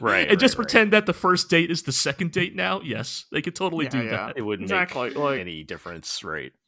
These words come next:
Speaker 3: the sh-, the show is capable of such a thing.
Speaker 2: Yes.
Speaker 1: That is true. Yeah, I mean, they, they did actually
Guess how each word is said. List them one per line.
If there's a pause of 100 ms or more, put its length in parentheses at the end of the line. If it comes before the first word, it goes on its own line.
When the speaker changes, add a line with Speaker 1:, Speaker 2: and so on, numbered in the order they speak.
(120)
Speaker 3:
the
sh-,
the
show
is
capable
of
such
a
thing.
Speaker 2:
Yes. (720)
Speaker 1:
That
is
true. (1900)
Yeah,
I
mean,
they,
they
did
actually